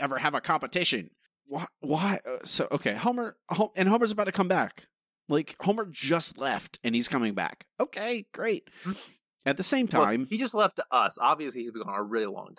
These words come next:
Speaker 2: time for, you know, in the show.
Speaker 1: If they don't show us, Matt, then it doesn't happen.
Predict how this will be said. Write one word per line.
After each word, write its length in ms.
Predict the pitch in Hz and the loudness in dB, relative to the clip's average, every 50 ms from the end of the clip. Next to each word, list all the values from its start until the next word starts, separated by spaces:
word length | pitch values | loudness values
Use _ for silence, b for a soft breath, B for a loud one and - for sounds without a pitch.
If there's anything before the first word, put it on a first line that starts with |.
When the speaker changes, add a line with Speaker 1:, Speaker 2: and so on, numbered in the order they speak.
| - | -8
Speaker 2:
time 400 | - 98 92 90 - - 85 180 - - | -4 -4 -4 -4 -6 -10 -14 -16 -12 -10
for, 280 | 98 90 90 85 85 92 | -10 -8 -8 -8 -8 -8
you 80 | 104 98 | -8 -8
know, 80 | 92 | -6
in 240 | 87 90 113 107 107 | -4 -2 -2 0 0
the 80 | 98 92 | -2 -4
show. 420 | - - 98 87 67 - - - - - | -2 -2 0 0 -2 -2 -6 -8 -4 -2
Speaker 1:
If 180 | 131 135 - - | 0 0 0 2
they 120 | 160 151 | 2 4
don't 220 | 160 185 190 - | 4 2 2 0
show 320 | - - - 170 143 139 131 117 | -2 0 2 2 2 2 2 2
us, 180 | 110 107 - - | 2 0 0 0
Matt, 200 | 107 107 110 - | 0 -2 0 2
then 140 | 113 113 | 2 2
it 140 | 113 110 107 | 2 2 2
doesn't 240 | 110 110 110 110 101 | 0 -2 -2 -2 -6
happen. 480 | 98 - 98 90 - - - - - | -8 -10 -12 -14 -14 -16 -16 -16 -18